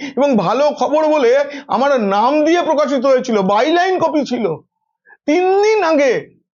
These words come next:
রাজ্যের আটটি জেলাকে নবান্নের তরফে জানানো হয়েছিল এখানে, এখানে বন্যা পরিস্থিতি তৈরি হতে পারে। আগাম সতর্কতা দিয়েছিল দুর্যোগ মোকাবিলা দপ্তর।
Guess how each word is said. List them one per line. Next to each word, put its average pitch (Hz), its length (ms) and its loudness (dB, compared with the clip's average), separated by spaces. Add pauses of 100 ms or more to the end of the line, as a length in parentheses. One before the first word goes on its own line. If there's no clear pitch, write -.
(380)
রাজ্যের 240 380 0 (180)
আটটি 277 680 -2
জেলাকে 294 760 0 (500)
নবান্নের 302 600 0 (120)
তরফে 277 460 0
জানানো 285 360 0
হয়েছিল 285 420 0 (180)
এখানে, 262 340 0
এখানে 269 340 0
বন্যা 254 480 0
পরিস্থিতি 262 600 -2
তৈরি 247 360 0
হতে 233 180 0
পারে। 220 540 0
আগাম 302 680 -2
সতর্কতা 233 1000 -2 (360)
দিয়েছিল 269 600 2
দুর্যোগ 254 520 0
মোকাবিলা 277 520 0
দপ্তর। 269 500 -2